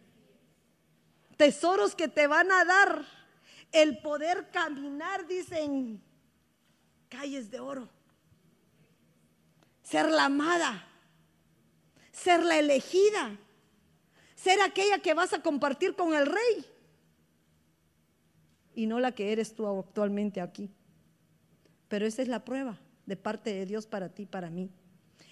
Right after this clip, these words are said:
El poder aprender a pasar aflicciones. Miren otro más. Eclesiastés dos diecisiete. Qué mala letra.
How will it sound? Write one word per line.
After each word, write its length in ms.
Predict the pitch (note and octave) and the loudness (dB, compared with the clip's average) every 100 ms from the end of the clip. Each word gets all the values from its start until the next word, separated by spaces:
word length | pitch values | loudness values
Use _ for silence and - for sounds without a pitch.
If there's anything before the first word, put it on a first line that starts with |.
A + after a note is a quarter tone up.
| - - | -12 0
El 180 | C4+ B3+ | 0 0
poder 380 | A#3 G#3+ A3+ | -4 -4 -2
aprender 600 | C4 B3+ A#3 G3+ G3 A3+ | -4 -2 -4 -4 -4 -4
a 140 | B3 A3+ | -6 -6
pasar 360 | G3+ F3 A#3 | -8 -6 -6
aflicciones. 1000 | B3 - A#3 - - A#3 A#3+ - - - - - _ _ _ _ _ _ _ _ _ _ _ _ _ _ _ _ _ _ _ _ _ _ _ _ _ _ _ - | -6 -8 -10 -10 -10 -10 -10 -14 -20 -20 -20 -20 _ _ _ _ _ _ _ _ _ _ _ _ _ _ _ _ _ _ _ _ _ _ _ _ _ _ _ -10
Miren 360 | A3 A#3+ A#3 | -8 -6 -8
otro 240 | A3+ A#3 A3 | -10 -10 -10
más. 220 | A3+ G#3+ _ _ _ _ _ _ _ _ _ _ _ _ _ _ _ _ _ _ _ _ _ _ _ _ _ _ _ _ _ _ _ _ | -12 -14 _ _ _ _ _ _ _ _ _ _ _ _ _ _ _ _ _ _ _ _ _ _ _ _ _ _ _ _ _ _ _ _
Eclesiastés 1080 | A3+ A3+ B3 A#3+ A#3+ G#3+ - C#4+ D4 - - - _ - | -8 -4 -2 -2 -4 -8 -4 -4 -4 -12 -20 -20 _ -18
dos 540 | F#3 G3 C4 - - _ | -10 -6 -6 -8 -20 _
diecisiete. 880 | G3 A3 A3+ A3 G#3 C4 B3+ B3+ - _ _ _ _ | -12 -10 -8 -10 -10 -6 -6 -8 -20 _ _ _ _
Qué 100 | A3+ | -10
mala 300 | A3+ A3+ G#3 | -8 -8 -8
letra. 340 | F#3 G#3 D3 | -10 -14 -16